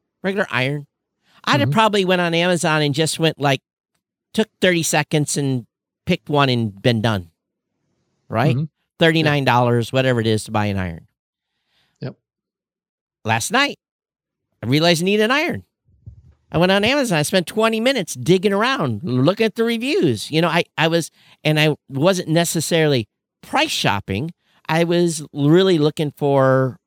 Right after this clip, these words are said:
Speaker 2: Quality.
Speaker 1: Right.
Speaker 2: Good reviews.
Speaker 1: Good reviews.
Speaker 2: Right. Right.
Speaker 1: Yeah,
Speaker 2: And,
Speaker 1: it
Speaker 2: uh, features.
Speaker 1: That's
Speaker 2: Right.
Speaker 1: right. And so I made my choice, and it was about the same price range, but
Speaker 2: Mm-hmm.
Speaker 1: because money's tighter, I was a little more di-,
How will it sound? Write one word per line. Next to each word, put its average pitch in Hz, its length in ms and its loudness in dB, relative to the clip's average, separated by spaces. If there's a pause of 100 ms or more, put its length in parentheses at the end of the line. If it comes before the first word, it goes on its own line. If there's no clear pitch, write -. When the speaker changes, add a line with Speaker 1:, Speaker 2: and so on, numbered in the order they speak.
(160)
Speaker 2:
Quality. 117 580 -8 (340)
Speaker 1:
Right. 101 500 -2 (880)
Speaker 2:
Good 151 200 -4
reviews. 143 640 -6
Speaker 1:
Good 117 260 2
reviews. 131 800 2 (240)
Speaker 2:
Right. 143 140 -12
Right. 139 100 -16 (120)
Speaker 1:
Yeah, 131 220 -10
Speaker 2:
And, 127 220 -6
Speaker 1:
it 120 120 -8
Speaker 2:
uh, 131 240 -6
features. 123 460 -8 (420)
Speaker 1:
That's 117 240 0
Speaker 2:
Right. 156 120 4
Speaker 1:
right. 117 180 -2
And 123 200 0
so 131 180 2
I 117 160 0
made 127 200 2
my 180 120 0
choice, 170 640 0
and 175 120 0
it 202 80 -2
was 220 160 2
about 202 380 0
the 254 60 -10
same 220 280 -2
price 151 340 -2
range, 135 380 -4 (500)
but 156 160 0
Speaker 2:
Mm-hmm. 139 80 -10
Speaker 1:
because 165 640 0 (400)
money's 123 360 0
tighter, 196 480 -2 (1200)
I 151 120 0
was 139 120 0
a 147 80 0
little 180 240 2
more 165 160 2
di-, 139 140 -10